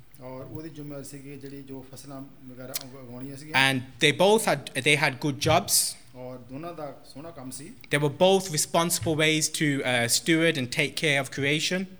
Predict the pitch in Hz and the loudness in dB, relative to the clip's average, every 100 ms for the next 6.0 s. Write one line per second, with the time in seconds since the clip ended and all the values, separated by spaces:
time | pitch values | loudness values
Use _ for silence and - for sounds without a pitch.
0 | - 127 127 127 123 127 123 127 120 135 | -16 -14 -10 -10 -12 -16 -18 -18 -14 -12
1 | 143 147 139 143 127 127 139 135 147 139 | -12 -12 -12 -14 -12 -12 -10 -12 -12 -14
2 | 120 143 156 147 139 143 139 139 131 - | -12 -8 -6 -6 -12 -12 -14 -14 -14 -16
3 | - 135 127 123 127 113 143 143 127 156 | -14 -16 -14 -14 -14 -14 -12 -12 -12 -14
4 | 131 - 156 160 147 - 190 190 185 165 | -14 -2 4 4 2 6 6 6 2 0
5 | 147 160 151 139 147 143 156 131 113 | 2 4 2 2 0 2 -2 0 -2